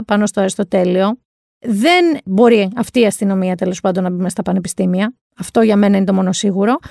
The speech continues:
Δεν μπορούν τα πανεπιστήμια να μείνουν εκατό τοις εκατό φύλακτα. Συνεχίζω να το πιστεύω αυτό. Περνάμε στο δεύτερο θέμα απ-, άπειρων τσακωμών αυτή τη στιγμή στην ελληνική κοινωνία, που είναι ο Κουφοντίνας. Οκ; Που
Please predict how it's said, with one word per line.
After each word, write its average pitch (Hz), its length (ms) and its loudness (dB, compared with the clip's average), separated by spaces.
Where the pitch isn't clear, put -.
Δεν 285 260 4
μπορούν 330 240 4
τα 254 80 2
πανεπιστήμια 208 460 2
να 202 80 2
μείνουν 202 180 2
εκατό 196 200 0
τοις 190 100 -2
εκατό 202 200 -2
φύλακτα. 208 580 -2
Συνεχίζω 233 520 2
να 196 120 2
το 185 80 -6
πιστεύω 185 340 -2
αυτό. 196 280 -4
Περνάμε 403 320 2
στο 392 200 0
δεύτερο 175 720 2
θέμα 214 540 2
απ-, - 360 -2
άπειρων 277 320 4
τσακωμών 185 580 0
αυτή 196 200 -2
τη 196 60 -2
στιγμή 208 280 0
στην 214 140 -2
ελληνική 202 320 0
κοινωνία, 196 560 2
που 349 80 4
είναι 392 100 4
ο 320 40 0
Κουφοντίνας. 233 760 0
Οκ; 254 160 -2
Που 285 300 2